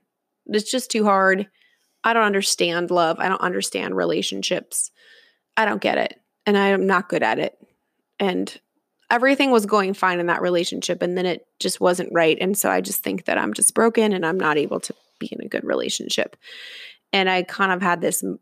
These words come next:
moment of jaded, "Screw it all." But shortly after that,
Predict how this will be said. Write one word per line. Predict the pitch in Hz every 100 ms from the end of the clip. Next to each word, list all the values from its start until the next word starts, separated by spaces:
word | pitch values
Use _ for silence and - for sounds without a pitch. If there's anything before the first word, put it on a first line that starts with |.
| _
moment | 202 196 190 185 185
of | 175
jaded, | 160 180 170 151 147 170 - _ _ _ _ _ _ _
"Screw | - - 180
it | 101
all." | - - _ _ _ _ _ _ _ _ _ _ _ _ _ _ - - - - - -
But | 269
shortly | - 320 285
after | 269 269 226
that, | 208 220 277